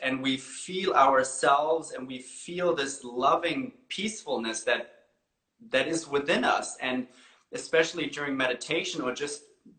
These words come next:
during times of stillness, we, we can tap into, we can reconnect with this very loving peacefulness.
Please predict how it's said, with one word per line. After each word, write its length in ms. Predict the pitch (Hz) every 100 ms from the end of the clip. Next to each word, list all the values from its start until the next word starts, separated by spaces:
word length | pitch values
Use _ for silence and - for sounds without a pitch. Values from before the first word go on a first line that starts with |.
| _
during 280 | - 143 131
times 380 | 123 139 143 139
of 100 | 120
stillness, 600 | - 165 185 202 127 - 127
we, 400 | 147 160 160 156 - _
we 100 | 143
can 260 | 156 160 135
tap 400 | - 147 160 -
into, 280 | - 101 147
we 180 | 127 127
can 260 | 143 135
reconnect 640 | 143 170 170 143 170 - 165
with 220 | 143 -
this 280 | 123 - -
very 320 | 131 131 123
loving 580 | 117 123 - 151 120 110
peacefulness. 840 | - 151 - - 123 113 85 -